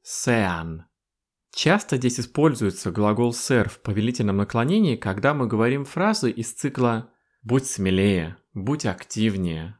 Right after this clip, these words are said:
«будь», и мы добавляем что-нибудь еще. «Будь умнее», «будь мудрее».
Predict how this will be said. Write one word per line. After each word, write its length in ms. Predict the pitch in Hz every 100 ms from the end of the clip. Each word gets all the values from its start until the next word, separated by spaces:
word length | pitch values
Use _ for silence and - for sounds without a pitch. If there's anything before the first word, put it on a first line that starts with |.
| _
«будь», 640 | - 95 127 175 175 - _ _
и 100 | 160
мы 140 | 156 117
добавляем 640 | 101 98 95 110 123 104
что-нибудь 540 | - 113 104 95 87
еще. 440 | 92 - 92 78 - _ _ _ _ _
«Будь 280 | 107 147 160
умнее», 680 | 104 87 90 95 90 80 98 -
«будь 340 | 95 127 -
мудрее». 840 | 95 95 85 92 90 90 80 82